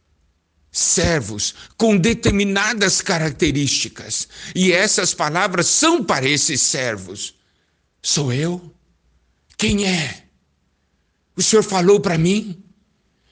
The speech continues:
Se você recebeu a palavra do Senhor, a palavra foi para você. Se eu recebi,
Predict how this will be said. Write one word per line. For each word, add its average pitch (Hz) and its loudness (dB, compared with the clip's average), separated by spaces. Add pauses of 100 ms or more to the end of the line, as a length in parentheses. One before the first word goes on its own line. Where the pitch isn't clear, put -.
(260)
Se 240 0
você 196 2
recebeu 175 0
a 185 0
palavra 165 0
do 139 -4
Senhor, 160 -2 (240)
a 208 -2
palavra 208 0
foi 294 2
para 190 0
você. 131 0 (240)
Se - 0
eu 160 6
recebi, 151 2